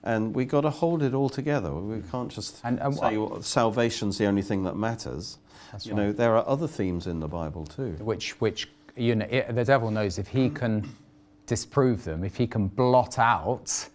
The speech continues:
Speaker 2: you know, the people or the land or Jerusalem, you know, Ahmadinejad, you know, s-, you know, having this eye vision of all those, uh, you know, the fire over Jerusalem.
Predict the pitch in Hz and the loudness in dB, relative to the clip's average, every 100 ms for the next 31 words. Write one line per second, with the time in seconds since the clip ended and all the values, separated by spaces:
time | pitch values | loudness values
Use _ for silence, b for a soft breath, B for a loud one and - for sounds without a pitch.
0 | B B _ - 107 98 98 - 110 101 | B B _ -2 0 2 0 0 0 0
1 | 85 101 101 117 113 107 104 92 85 101 | 0 0 2 2 2 0 0 0 -2 -2
2 | 117 - - 98 110 113 - 104 101 101 | -2 -4 -4 0 2 2 -2 -2 -2 -4
3 | 107 95 104 104 101 101 98 B B B | -6 -6 -4 -4 -4 -4 -6 B B B
4 | _ - 110 101 95 110 98 95 95 104 | _ -8 -2 -2 0 0 0 -2 -2 -4
5 | 104 - - - _ - 92 87 90 - | -6 -14 -20 -20 _ -10 -8 -8 -10 -14
6 | 104 104 92 113 101 101 101 - 101 98 | -8 -4 0 0 0 0 -2 0 0 0
7 | 95 101 92 98 92 87 98 92 92 90 | -2 -4 -2 -4 -4 -4 -4 -2 -2 -4
8 | 82 - 82 92 90 87 - 98 90 85 | -4 -6 -6 -6 -6 -8 -4 -4 -2 -4
9 | 82 82 85 82 - | -8 -8 -10 -8 -10